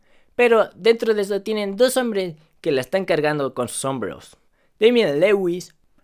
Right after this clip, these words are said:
y Gabe Jackson. Estos son uno de los motivos por que Penny no se vio nada mal el año pasado. La defensa cambiará a un esquema tres cuatro con la esperanza de que con eso mejore. En general, la defensa es un asco.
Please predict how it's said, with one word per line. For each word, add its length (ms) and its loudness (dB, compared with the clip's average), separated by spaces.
y 220 -6
Gabe 340 -4
Jackson. 680 -4
Estos 260 -2
son 360 -4
uno 180 -4
de 120 -2
los 120 -4
motivos 440 -4
por 180 -6
que 100 -6
Penny 480 0
no 140 -2
se 120 -4
vio 320 -2
nada 300 -2
mal 380 -2
el 260 -4
año 240 -2
pasado. 560 -6
La 140 0
defensa 580 0
cambiará 640 -2
a 80 -2
un 120 -4
esquema 640 -6
tres 220 -2
cuatro 480 -2
con 160 2
la 100 2
esperanza 540 -2
de 100 -4
que 180 -12
con 220 -8
eso 320 -2
mejore. 640 -4
En 140 -4
general, 560 -2
la 80 2
defensa 320 -2
es 120 -4
un 120 -8
asco. 380 -8